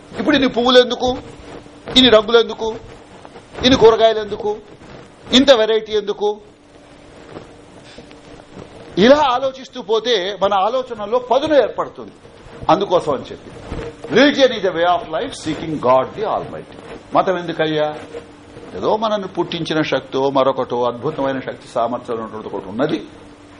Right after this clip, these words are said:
నీవు ఏ పేరున పిలిచినా అదే, అదొక్కటే. God is one, Almighty is one. ఆ ఒక్కొక్క దానికి ఒక్కొక్క మార్గం. ఇప్పుడు ఎలా మనకు ఒక సర్కిల్లో ఒక సెంటర్ ఉంటుంది, సర్కంఫరెన్స్ నుంచి మనం there are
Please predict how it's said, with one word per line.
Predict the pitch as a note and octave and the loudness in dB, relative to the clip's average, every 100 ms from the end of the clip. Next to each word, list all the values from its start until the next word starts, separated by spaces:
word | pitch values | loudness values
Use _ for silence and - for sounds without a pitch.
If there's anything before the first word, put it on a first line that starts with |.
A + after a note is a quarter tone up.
| - | -6
నీవు | A3+ F#3+ | 0 2
ఏ | E3+ | 0
పేరున | E3+ D#3+ D3+ | -2 -2 -2
పిలిచినా | C#3+ C3+ - B2 | -2 -4 -4 -2
అదే, | G2+ C#2 F3 B3+ - - - - | 0 4 6 4 2 -18 -20 -2
అదొక్కటే. | D3 C3 D3+ C#3 G#3 C4 - C3 | 2 2 2 2 2 0 -2 2
God | C3 | 2
is | A#2+ G2+ | 2 -4
one, | G#2 F#3+ C4 - - C3+ | 2 2 2 -10 0 2
Almighty | D#3 C#3 B2 A#2+ A2 | 2 -2 -6 -8 -2
is | C#3 | 2
one. | A#3 C4+ - - G#3 | 2 0 -10 0 4
ఆ | B3 A#3 - - A3 | 4 2 -4 -10 -4
ఒక్కొక్క | - D4 B3+ | -4 -2 0
దానికి | A#3+ D4 C4+ | 0 0 -2
ఒక్కొక్క | - C4 | -2 -2
మార్గం. | G#3 B2 A#2+ G3+ G#3+ A3+ | -2 2 4 4 2 -4
ఇప్పుడు | - - - D3+ | -6 -14 -8 -2
ఎలా | D#3+ F#3+ | 0 0
మనకు | F#3 F#3+ | -2 -6
ఒక | A#3+ | -6
సర్కిల్లో | C#3 B2 - G#3+ G#3 | 0 0 0 0 0
ఒక | F#3 | 0
సెంటర్ | D#3+ G#2+ G#2+ D#3+ | -2 -4 -4 -4
ఉంటుంది, | F#3 B3 B3+ A3 - - - - | -4 -2 -2 -4 -8 -18 -4 0
సర్కంఫరెన్స్ | E3+ - A3+ A3 G#3+ - F#3+ | 2 2 2 2 0 -2 -6
నుంచి | F3+ F#3+ | -4 -2
మనం | F3 E3+ | 0 0
there | D#3 D3 | 2 4
are | B2+ | 4